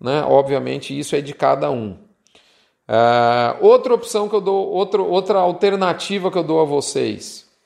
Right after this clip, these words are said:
né? Essa é uma alternativa diferente, é mais uma aposta. Se você acredita que o boi outubro vai ser liquidado entre duzentos a duzentos e vinte e tá disposto a investir um pouquinho mais de dois reais por arroba hoje,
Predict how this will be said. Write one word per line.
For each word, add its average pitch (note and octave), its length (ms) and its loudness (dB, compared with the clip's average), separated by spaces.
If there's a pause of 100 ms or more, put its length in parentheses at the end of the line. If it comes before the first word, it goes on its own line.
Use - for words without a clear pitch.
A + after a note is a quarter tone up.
(120)
né? C#3 360 -8 (500)
Essa F3+ 240 2
é - 20 2
uma G#3+ 80 0
alternativa G3+ 640 0
diferente, F#3 500 -2
é F3 40 -2
mais F3+ 240 -2
uma G3+ 180 0
aposta. D3+ 680 -2 (580)
Se - 140 -16
você G3 240 2
acredita A3+ 560 0
que G3 80 -4
o F#3 40 -4
boi F#3+ 200 0
outubro E3+ 580 -2
vai D#3 160 0
ser F3 140 -2
liquidado D#3 580 0
entre D#3 240 -6
duzentos D#3 540 -4
a D#3+ 40 -2
duzentos D3 320 -4
e C3+ 60 -4
vinte - 540 -8 (340)
e C#3 60 -14
tá F#3+ 180 2
disposto G3 680 0
a G3 40 -2
investir F#3+ 520 -2
um F#3+ 80 -4
pouquinho G#3 400 0
mais F#3+ 240 0
de D#3+ 80 -10
dois F3+ 320 2
reais E3+ 340 2
por D#3 160 -2
arroba C#3 400 0
hoje, C#3 480 -2